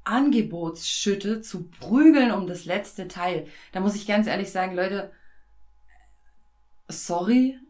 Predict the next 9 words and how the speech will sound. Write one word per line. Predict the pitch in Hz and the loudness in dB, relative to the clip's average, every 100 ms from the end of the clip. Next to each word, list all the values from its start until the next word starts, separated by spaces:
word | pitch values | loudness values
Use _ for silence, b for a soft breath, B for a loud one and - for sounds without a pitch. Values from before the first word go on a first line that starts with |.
| _ - | _ -6
aber | 180 180 170 | -2 -2 -4
das | 170 170 | -6 -8
ist | - | -10
für | 180 | -10
mich | 180 - | -10 -8
so | 190 202 | -4 -6
unterstes | - 190 214 214 - 180 | -4 -4 -2 -4 -8 -10
Niveau. | 185 170 202 202 | -8 -4 -4 -2
Also | 170 175 - | -2 -4 -6